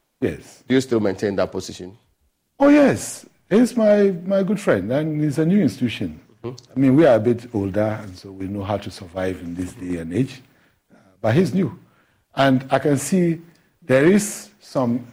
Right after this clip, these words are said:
Speaker 1: bit of effort in terms of the recruitment that he had been wanting.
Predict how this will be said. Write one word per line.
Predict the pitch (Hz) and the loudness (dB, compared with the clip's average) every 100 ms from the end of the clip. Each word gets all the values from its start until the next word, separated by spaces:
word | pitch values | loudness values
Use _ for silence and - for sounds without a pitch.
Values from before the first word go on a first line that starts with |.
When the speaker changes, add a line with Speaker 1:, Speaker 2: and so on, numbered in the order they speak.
| _ _ - | _ _ -4
Speaker 1:
bit | 123 | -2
of | 92 - | -2 -2
effort | 110 98 87 | -2 -2 -8
in | 95 | -8
terms | 101 120 113 | -2 -2 -2
of | 95 87 _ _ _ _ _ | -4 -8 _ _ _ _ _
the | - 98 98 | -10 -8 -6
recruitment | 101 - 131 - 117 110 110 - | -8 -4 -6 -2 -2 -2 -6 -4
that | 101 | -4
he | - 98 | -4 -6
had | 85 | -6
been | 85 | -4
wanting. | 95 123 - 82 | 0 0 -2 -10